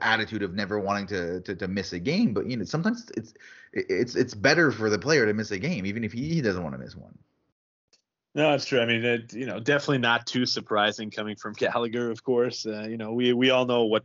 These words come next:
Speaker 2: what kind of a warrior he, he is, but, um, yeah, I mean, you know, who knows what exactly he's dealing with. I'm, you know, not, not too surprised, but yeah, you know, you, you'd like to see him, especially at this point of the season. I mean, I, I know obviously, you know, they, they,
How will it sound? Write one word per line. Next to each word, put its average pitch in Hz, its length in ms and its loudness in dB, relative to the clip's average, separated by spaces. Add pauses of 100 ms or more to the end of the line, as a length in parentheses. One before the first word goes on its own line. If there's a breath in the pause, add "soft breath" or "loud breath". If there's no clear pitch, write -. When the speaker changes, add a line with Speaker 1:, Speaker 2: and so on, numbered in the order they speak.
Speaker 2:
what 107 180 -2
kind 110 180 -4
of 104 60 -4
a 101 60 0
warrior 104 420 0
he, 101 340 0
he 104 380 0
is, 131 200 0
but, 98 260 -2 (800 loud breath)
um, 104 400 4
yeah, 127 360 4
I 123 120 0
mean, 110 280 -2 (140)
you 120 80 -2
know, 101 160 -2
who 131 80 -4
knows 117 300 4
what 107 180 2
exactly 107 460 0
he's 98 160 -6
dealing 107 340 -2
with. 117 220 -4
I'm, 92 200 -6 (300)
you - 80 -14
know, 92 100 -6
not, 107 240 0
not 110 200 -2
too 107 160 -4
surprised, 107 580 -4
but 95 140 -2 (800 loud breath)
yeah, 131 320 6
you 143 100 2
know, 135 220 4 (180)
you, 131 320 2
you'd 131 200 0
like 131 240 4
to 120 120 0
see 120 260 -6
him, 113 240 -4 (200)
especially 131 560 2
at 127 80 0
this 131 140 -2
point 120 240 -4
of 101 40 -4
the 98 80 -2
season. 113 360 -2
I - 20 0
mean, 117 140 0
I, 120 260 2
I 127 100 0
know 135 160 4
obviously, 117 520 2
you 107 120 -2
know, 104 180 -8
they, 101 200 -4
they, 101 240 -6